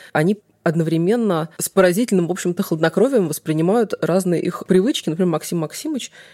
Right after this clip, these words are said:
не одобряющий поведение Печорина, который умыкает Беллу, тем не менее, вполне трезво рассуждает, что всё равно её уже не возвратить, потому что отец её зарежет или продаст, а по понятиям их она уже Печорину жена. Не моргнув глазом своего кунака Казбича, между прочим,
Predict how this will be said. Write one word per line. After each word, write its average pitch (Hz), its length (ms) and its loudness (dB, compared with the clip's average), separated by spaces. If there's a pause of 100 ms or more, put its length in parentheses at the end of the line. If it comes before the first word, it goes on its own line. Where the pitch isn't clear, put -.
(100)
не 175 120 4
одобряющий 180 560 2
поведение 147 460 -4
Печорина, 147 460 -4
который - 240 -8
умыкает 151 440 -2
Беллу, 135 360 -2 (600)
тем 170 180 0
не 175 80 4
менее, 247 220 2
вполне 185 300 0
трезво 185 360 0
рассуждает, 175 580 0
что 185 460 0 (180)
всё - 140 -2
равно 175 180 4
её 202 140 2
уже 156 200 0
не 165 120 -2
возвратить, 160 500 -4
потому 147 260 -4
что - 180 -6
отец 175 280 -2
её 147 160 -2
зарежет 147 440 -2
или 139 80 -4
продаст, 170 580 -2 (600)
а 165 80 -2
по 165 220 2
понятиям 160 800 -2
их - 300 -10 (120)
она 151 240 -2
уже 143 140 -4
Печорину 151 520 -2
жена. 175 380 -2 (220)
Не 190 100 2
моргнув 180 380 4
глазом 170 320 2
своего 151 240 -2
кунака 156 380 0
Казбича, 143 440 0
между 139 220 -6
прочим, 139 380 -6